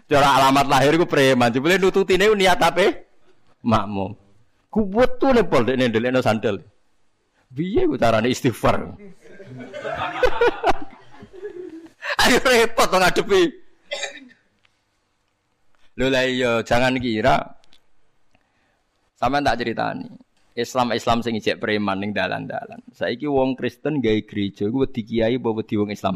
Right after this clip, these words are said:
preman? Wis, jawab jujur. Dadi Islam preman, kok nak kiai ra ngarah piye-piye, cara mangkel lo iku prosedur. Tapi ngadepi Islam preman. Dobong.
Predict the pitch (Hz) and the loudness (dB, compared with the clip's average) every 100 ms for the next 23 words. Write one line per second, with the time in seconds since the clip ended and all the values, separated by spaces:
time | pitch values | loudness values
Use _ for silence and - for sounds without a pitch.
0 | 92 95 - - 147 110 117 - 104 - | -4 -6 -6 -6 -4 -2 -2 -2 -8 -8
1 | - - _ _ _ _ _ _ _ _ | -12 -14 _ _ _ _ _ _ _ _
2 | _ _ _ _ _ _ _ _ _ _ | _ _ _ _ _ _ _ _ _ _
3 | _ _ _ - 151 190 190 196 185 185 | _ _ _ -14 -4 -2 0 0 0 -2
4 | 196 202 165 135 202 208 196 202 196 214 | 0 0 -2 -2 -2 -2 -2 -2 0 0
5 | 220 196 196 185 196 196 208 214 170 170 | 0 0 -2 0 0 -2 -4 -6 -2 0
6 | 180 190 185 190 190 190 214 185 180 - | 0 0 0 0 2 2 2 0 -2 -2
7 | 185 170 - _ _ _ _ _ _ _ | -2 -2 -4 _ _ _ _ _ _ _
8 | _ _ _ _ _ - 214 196 190 202 | _ _ _ _ _ 0 2 2 2 2
9 | 196 190 254 170 87 - - - _ _ | 4 4 4 2 -2 -10 -20 -20 _ _
10 | _ _ _ _ _ _ _ _ _ _ | _ _ _ _ _ _ _ _ _ _
11 | _ _ _ _ _ _ _ _ _ _ | _ _ _ _ _ _ _ _ _ _
12 | _ _ _ _ _ _ _ _ 113 113 | _ _ _ _ _ _ _ _ 0 2
13 | 185 - 101 | 2 0 -4